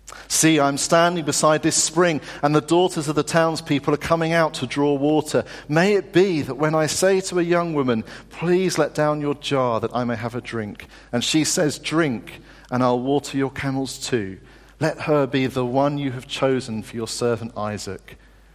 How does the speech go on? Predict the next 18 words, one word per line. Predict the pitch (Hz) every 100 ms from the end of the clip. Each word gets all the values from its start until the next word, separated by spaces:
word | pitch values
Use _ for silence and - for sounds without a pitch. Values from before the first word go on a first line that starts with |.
| _ -
By | 117
this | 110 156 -
I | 127
will | 117 117
know | 117 107
that | 107 123
you | 131
have | 117 113
shown | - 117 113
kindness | - 120 113 104 92 - -
to | 110
my | 104
master." | 101 101 101 - - 98 - _ _ _ _ _ _ _ _ _ _ - _ _ _ _ -
Before | 120 - - 170 180 160
he | 170
had | 160
finished | - 160 160 147 - -
praying, | - 156 175 110 80